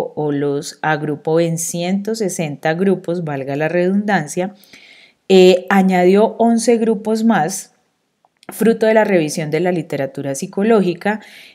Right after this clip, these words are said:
y, eh, que estaban, digamos, relacionados con rasgos de capacidad. Recuerden que para Cattell la capacidad tenía que ver con la inteligencia, ¿cierto?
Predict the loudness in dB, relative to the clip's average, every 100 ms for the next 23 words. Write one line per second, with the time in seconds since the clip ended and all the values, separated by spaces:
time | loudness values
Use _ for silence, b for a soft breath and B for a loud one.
0 | B _ 2 4 4 -2 -8 2 4 6
1 | 6 4 4 -2 0 0 0 2 0 0
2 | -2 -2 0 2 2 0 -6 -4 -4 -2
3 | -4 -6 -6 -2 -4 -4 -8 -2 -2 -2
4 | -4 -2 -2 -2 -2 4 6 6 -2 -10
5 | -8 -4 -4 -4 -4 -4 0 0 0 -6
6 | -2 0 0 0 -4 -4 -6 -4 -6 -6
7 | -8 -8 -6 -6 -6 -8 -6 -6 -6 -10
8 | -8 -6 -4 -2 -2 -2 -8 -12 -4 -2
9 | -2 -4